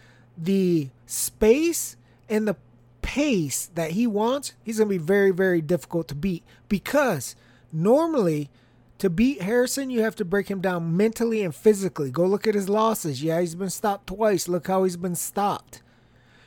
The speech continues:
You have to put pressure on him. You have to break him down. Of course, his chinny chin chin can be questioned, being stopped in both of his losses, but I contend he's being broken down mentally and physically, and that's the way you beat him.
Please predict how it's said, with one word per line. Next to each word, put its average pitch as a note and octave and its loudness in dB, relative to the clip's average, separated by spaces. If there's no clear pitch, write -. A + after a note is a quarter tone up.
You F#3+ 0
have G#3 0
to A3+ -2
put G#3+ -4
pressure A3 -2
on F3 -2
him. D#3+ -8
You F3 -2
have G3+ -2
to G#3 -2
break F#3 -2
him F3 -4
down. E3 -4
Of - -20
course, B3+ 2
his - -6
chinny A#3 -2
chin A3+ -2
chin A3+ 0
can A3 -4
be A#3 -4
questioned, G#3+ -2
being G#3+ -4
stopped G#3+ -4
in G#3 -2
both G3 0
of G#3+ -8
his A3+ -8
losses, G#3+ -4
but G3 0
I G3 0
contend A3 -2
he's G3 -2
being F3+ -2
broken D#3+ -2
down D3+ -4
mentally D3+ -4
and C#3+ -6
physically, C3+ -8
and D3 -8
that's C#3 -10
the D#3 -6
way C#3+ -4
you C#3 -4
beat C#3 -4
him. B2+ -10